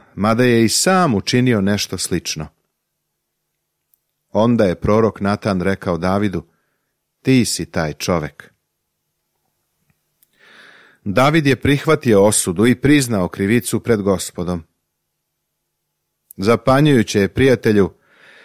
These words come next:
kako možemo odmah da prepoznamo tuđi greh,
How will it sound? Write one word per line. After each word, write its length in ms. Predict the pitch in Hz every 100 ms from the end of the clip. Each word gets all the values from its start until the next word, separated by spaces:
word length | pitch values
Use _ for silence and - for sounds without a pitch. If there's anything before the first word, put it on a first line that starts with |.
| _ _
kako 280 | 180 196 147
možemo 460 | 165 170 151 120 -
odmah 500 | 151 180 170 160 139
da 160 | 123
prepoznamo 760 | 123 120 113 123 127 127 127 123
tuđi 480 | - 151 135 90 85
greh, 320 | 87 69 53